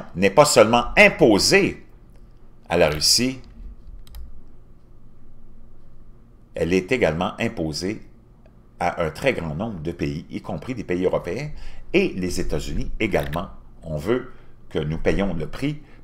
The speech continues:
pour la bonne cause. L'Ukraine et la Russie sont, euh, toutes deux de grands producteurs de blé en particulier, et le gouvernement de Kiev a déjà averti que c-, les semis et la récolte du pays avaient été gravement perturbés,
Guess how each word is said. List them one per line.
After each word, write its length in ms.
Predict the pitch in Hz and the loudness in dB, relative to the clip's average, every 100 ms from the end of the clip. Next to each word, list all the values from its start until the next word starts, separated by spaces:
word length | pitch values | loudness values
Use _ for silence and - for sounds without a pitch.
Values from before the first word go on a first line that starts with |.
| - | -4
pour 160 | 78 | -2
la 140 | 85 76 | -2 -4
bonne 300 | 82 73 71 | -4 -6 0
cause. 600 | 127 117 78 69 71 78 | 4 4 4 -6 -10 -8
L'Ukraine 420 | 80 - 104 110 | -8 2 6 6
et 60 | 92 | 6
la 120 | 82 | 4
Russie 400 | 80 80 - 156 151 - - | 4 0 0 0 -4 -10 -8
sont, 300 | - 87 87 - | 0 2 0 -2
euh, 180 | 82 78 | -2 -2
toutes 260 | 76 104 76 | 0 -2 2
deux 220 | 95 104 | 0 0
de 140 | 82 | -2
grands 200 | 78 98 | -2 -2
producteurs 400 | 120 82 80 82 | -2 -4 2 2
de 100 | 78 | 4
blé 180 | 76 107 | 0 2
en 80 | 147 | 2
particulier, 680 | - 92 - 78 71 87 - - - | 0 -4 -6 -8 -6 -6 -6 -12 -12
et 100 | - | 0
le 80 | 180 | 0
gouvernement 380 | 139 127 113 104 | 8 10 10 6
de 100 | 87 | 4
Kiev 240 | 80 117 | 6 6
a 40 | 101 | 6
déjà 240 | 87 87 | 6 4
averti 340 | 78 76 - - | 4 2 -2 -6
que 100 | 76 | -6
c-, 240 | - - | -6 -10
les 160 | 76 80 | -4 -2
semis 420 | - - 92 147 - - - | 0 0 0 -4 -8 -14 -2
et 80 | 214 | 8
la 120 | 190 | 8
récolte 420 | 113 - 107 - | 8 6 4 4
du 160 | 73 - | -6 -4
pays 240 | 76 82 | -2 0
avaient 160 | 80 78 | 0 -2
été 180 | 76 | -6
gravement 360 | 80 85 80 90 | -4 -4 -4 -6
perturbés, 640 | - 80 - - 80 98 | -8 -10 -12 -12 -10 -10